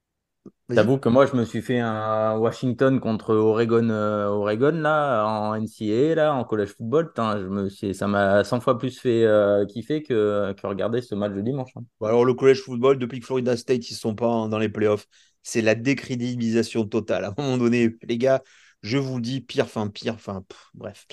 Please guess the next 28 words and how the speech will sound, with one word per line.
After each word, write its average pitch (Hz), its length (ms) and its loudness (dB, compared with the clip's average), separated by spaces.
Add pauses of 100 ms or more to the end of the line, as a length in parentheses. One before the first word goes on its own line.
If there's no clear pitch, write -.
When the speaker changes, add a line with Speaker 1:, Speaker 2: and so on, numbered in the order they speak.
(120)
Speaker 2:
Ah, 113 140 6
j'en 120 140 4
dis, 131 180 6
j'en, 139 260 4
j'en 135 200 2
discutais 139 360 0
avec 139 240 4
Jean-Mi 156 340 -4
et, 107 240 0
euh, 98 380 0
et, 110 140 -4
euh, 101 460 -4
moi, 120 140 -2
je 113 160 -10
suis - 240 -6
de, 113 140 -2
je 101 80 -8
suis 113 160 0
exactement 117 500 2
du 117 120 -2
même 110 180 2
avis 104 200 0
que - 40 -18
toi. 143 220 6
Après, 117 340 0
euh, 98 260 0 (400)
dans, 95 380 -4
bon, 95 300 -2